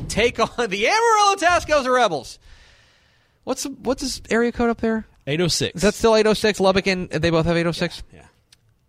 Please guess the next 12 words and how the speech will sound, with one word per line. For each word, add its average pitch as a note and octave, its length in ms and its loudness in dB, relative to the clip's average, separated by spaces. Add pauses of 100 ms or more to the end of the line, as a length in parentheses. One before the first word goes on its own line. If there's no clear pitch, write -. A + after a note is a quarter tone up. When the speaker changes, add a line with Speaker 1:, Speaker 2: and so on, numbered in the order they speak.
(140)
Speaker 1:
Eight D4 140 2
oh D4+ 80 2
six - 260 2
coming G#3 300 0
to F#3 40 0
A D#3 140 0
T C#3 140 -6
and A#2 100 -8
T G2 220 -4 (500)
to - 80 -8
take A#3 260 2
on B2 400 -2